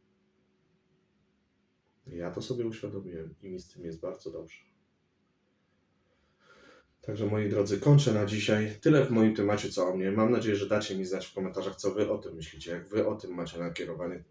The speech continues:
jak wy na tym pa-, jak wy na to patrzycie, jak wy na to spojrzycie, jak wy na to do tego podchodzicie. Bardzo mi na tym zależy. Bardzo lubię czytać, co wy opisujecie i co wy o tym myślicie.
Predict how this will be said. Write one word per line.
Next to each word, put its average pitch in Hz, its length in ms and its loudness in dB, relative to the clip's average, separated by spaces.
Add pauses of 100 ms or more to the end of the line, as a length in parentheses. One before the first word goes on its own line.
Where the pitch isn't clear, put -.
(140)
jak 92 160 -12
wy 113 140 2
na 143 160 2
tym 95 220 -10
pa-, 87 200 -4
jak 95 220 -2
wy 107 80 -2
na 135 120 2
to 101 120 -2
patrzycie, 98 440 -8
jak 90 160 -8
wy 101 60 -4
na 104 100 -2
to 98 120 -8
spojrzycie, 90 460 -12
jak 82 100 -8
wy 95 80 -6
na 98 100 0
to 87 160 -6
do 82 120 -6
tego 85 180 -12
podchodzicie. - 520 -14
Bardzo 92 320 -2
mi 98 80 0
na 92 80 -4
tym 90 180 -12
zależy. 95 440 -4 (520)
Bardzo 98 260 -4
lubię 98 200 -2
czytać, 78 480 -10
co 85 120 -10
wy 90 100 -8
opisujecie 90 460 -8
i 87 40 -12
co 87 140 -8
wy 90 80 -6
o 85 80 -2
tym 78 160 -12
myślicie. - 480 -14